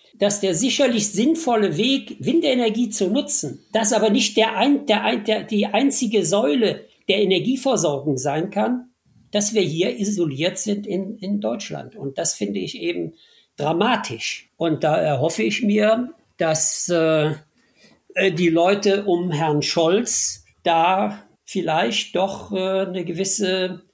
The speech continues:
ich sag mal, rationalisierende Wirkung auf einige Ideologen haben werden.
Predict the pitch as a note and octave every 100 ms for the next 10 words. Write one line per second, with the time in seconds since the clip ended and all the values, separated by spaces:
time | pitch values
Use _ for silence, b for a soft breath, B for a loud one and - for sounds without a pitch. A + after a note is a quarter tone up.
0 | _ D3 F#3+ E3+ F3 E3 D#3+ D#3+ D3+ -
1 | _ D#3+ G3 - G3+ E3+ E3 D#3+ B2+ E3
2 | G3+ F#3+ F#3 F3 F3 F3 B B B B
3 | - D3+ E3+ F#3 F#3 F3+ E3 G3 G3 D3+
4 | D#3+ - - E3 F3 E3 F3 F#3 D3+ E3
5 | D3+ D#3 D#3+ D3+ C#3+ C#3+ D3+ D3+ C#3+ C3+
6 | B2+